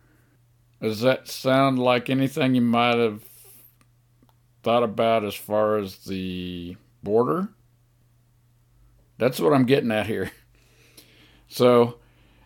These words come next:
there's, there's all kinds of things. We as a nation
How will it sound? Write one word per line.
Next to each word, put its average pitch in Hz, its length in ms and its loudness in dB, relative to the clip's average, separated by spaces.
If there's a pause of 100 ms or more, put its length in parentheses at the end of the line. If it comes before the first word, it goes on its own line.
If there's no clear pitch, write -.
(180)
there's, 127 500 2
there's 127 340 2
all 127 240 2
kinds 131 320 4
of 117 60 0
things. 101 340 -4 (480)
We 135 560 4
as 120 240 0
a 113 80 0
nation 139 720 2